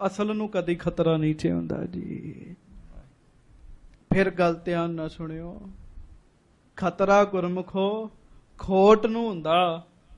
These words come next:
ਅਸਲ ਨੂੰ ਕੋਈ ਖਤਰਾ ਨਹੀਂ। ਅਸਲ ਸੋਨੇ ਦਾ ਭਾਂਡਾ ਪਿਆ, ਉਹਦਾ ਕੁਝ ਵਿਗੜਨਾ ਨਹੀਂ ਜੀ।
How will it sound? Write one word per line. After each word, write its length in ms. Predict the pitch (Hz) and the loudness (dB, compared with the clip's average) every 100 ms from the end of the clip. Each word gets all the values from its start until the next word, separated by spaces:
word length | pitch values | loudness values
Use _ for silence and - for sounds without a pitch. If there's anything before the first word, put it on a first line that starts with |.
| _ _ - | _ _ -4
ਅਸਲ 240 | 185 196 196 | -2 0 0
ਨੂੰ 180 | 185 180 | 0 -6
ਕੋਈ 320 | 170 170 170 | -4 -4 -2
ਖਤਰਾ 440 | 175 170 165 160 | -4 -6 -4 -6
ਨਹੀਂ। 160 | 160 185 | -8 -4
ਅਸਲ 260 | 190 214 220 | -2 2 0
ਸੋਨੇ 320 | 214 202 196 | 0 -2 -2
ਦਾ 140 | 202 202 | -2 -4
ਭਾਂਡਾ 360 | 208 196 185 | -4 -4 -6
ਪਿਆ, 240 | 170 180 185 | -6 -6 -6
ਉਹਦਾ 220 | 208 214 | -2 -2
ਕੁਝ 180 | 214 190 | 0 -2
ਵਿਗੜਨਾ 480 | 180 180 190 202 | -4 -6 -8 -12
ਨਹੀਂ 160 | 208 214 | -14 -14
ਜੀ। 280 | 208 226 | -14 -16